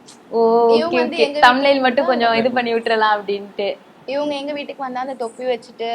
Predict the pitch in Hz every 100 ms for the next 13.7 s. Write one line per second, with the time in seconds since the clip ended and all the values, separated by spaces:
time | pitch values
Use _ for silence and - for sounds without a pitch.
0 | 233 240 233 233 247 - 233 233 220 220
1 | 233 262 254 226 226 285 262 254 277 254
2 | 254 262 277 247 220 269 302 233 214 190
3 | 156 170 156 147 127 139 143 156 143 135
4 | 139 143 135 135 131 117 117 143 165 185
5 | 180 165 160 160 165 - 160 156 156 147
6 | 143 117 - _ _ _ _ _ - _
7 | _ _ _ - 240 247 240 - 175 185
8 | 180 - 185 170 160 156 156 151 143 139
9 | 160 147 135 131 123 127 127 127 123 120
10 | 117 117 110 113 - 127 120 131 135 151
11 | 143 143 131 127 127 127 131 127 117 117
12 | 117 110 113 117 131 143 - 147 - -
13 | 165 196 165 160 - 131 139